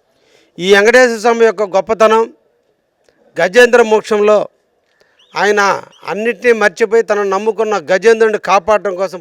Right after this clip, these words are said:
పోయే టైంలో తనకున్న శంకు చక్రాలను కూడా మర్చిపోయి ఆపోజిట్లో పెట్టుకోపోయాడని, అందుకనే తిరుమలలో కంటే కూడా ఇక్కడ శంకు చక్రాలు ఎడమవైపు, తిరుమలలో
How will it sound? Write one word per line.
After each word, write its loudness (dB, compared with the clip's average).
పోయే -6
టైంలో -8
తనకున్న -2
శంకు -2
చక్రాలను -2
కూడా -2
మర్చిపోయి -4
ఆపోజిట్లో -2
పెట్టుకోపోయాడని, -6
అందుకనే 0
తిరుమలలో 0
కంటే -4
కూడా -4
ఇక్కడ -2
శంకు -2
చక్రాలు -2
ఎడమవైపు, 2
తిరుమలలో 0